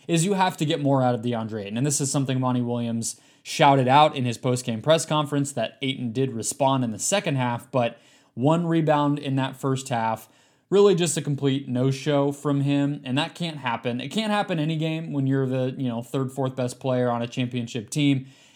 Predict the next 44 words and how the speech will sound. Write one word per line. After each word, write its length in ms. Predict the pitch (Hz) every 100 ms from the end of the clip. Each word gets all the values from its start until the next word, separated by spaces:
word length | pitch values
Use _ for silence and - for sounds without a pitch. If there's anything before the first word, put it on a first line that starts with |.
| -
It 80 |
definitely 380 | 135 175 175 170
cannot 380 | 165 151 147 139
happen 560 | 131 127 127 127 123 - _ _ _
in 80 | 131
a 40 |
matchup 380 | 131 120 120 123
like 220 | 147 147
this, 340 | 233 175 - -
and 220 | 131 131
he 340 | 135 151 151
should 220 | 139 - 170
have 140 | 160
been 180 | 156 143
ready. 280 | 127 123 123
He 120 | 127
should 200 | - 131
have 100 | 117
known 280 | 131 156 160
that 120 | 143
that 240 | 147 143
was 540 | 143 135 131 127 123 - _ _ -
the 80 | 123
type 300 | 143 139 135
of 80 |
matchup 460 | 127 131 131 135 123
where 120 | 120
he 80 | 127
was 160 | 131 123
going 260 | 127 117
to 120 | 113 113
need 500 | 113 139 160 160 139
to 80 |
be 300 | 139 151 151
aggressive 500 | - 127 147 139 143
on 140 | 139 139
offense 500 | 139 135 139 131 135
and 240 | 120 117
need 220 | 135 143
to 80 | 139
be 320 | 131 135 135
exerting 480 | 131 123 127 139 135
his 240 | 131 127 -
size, 540 | 135 131 135 131 135